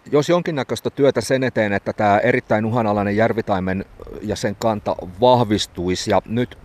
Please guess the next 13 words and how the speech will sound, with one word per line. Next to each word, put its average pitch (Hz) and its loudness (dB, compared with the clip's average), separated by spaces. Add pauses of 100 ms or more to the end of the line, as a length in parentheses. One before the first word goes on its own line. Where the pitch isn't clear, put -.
tänä 131 0
syksynä 101 -4
ensimmäistä 107 0
kertaa 101 -2
Päijänteellä 95 0
pyydettiin 101 -4
emokaloja, 107 2 (180)
jotka 90 -6
ovat 95 -2
olleet 98 0
kudulle 110 0
nousu-, 101 -2
nousemassa. 110 0